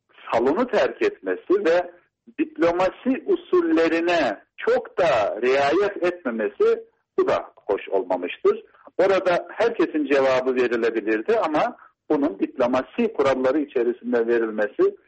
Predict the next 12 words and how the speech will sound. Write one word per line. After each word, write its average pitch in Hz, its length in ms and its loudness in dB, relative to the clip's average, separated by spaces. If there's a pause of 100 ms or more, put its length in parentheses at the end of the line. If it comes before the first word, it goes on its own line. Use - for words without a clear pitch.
(180)
her 147 240 0
zaman 120 320 -2
iyidir. 120 520 -2 (460)
Dolayısıyla 202 640 2
da, 202 260 0 (320)
e, 120 60 0 (600)
bizim 208 380 0
geçirdiğimiz 233 680 0 (120)
hisler 190 420 0
biraz 165 260 2
karışık. 151 580 0 (380)
E, 123 40 4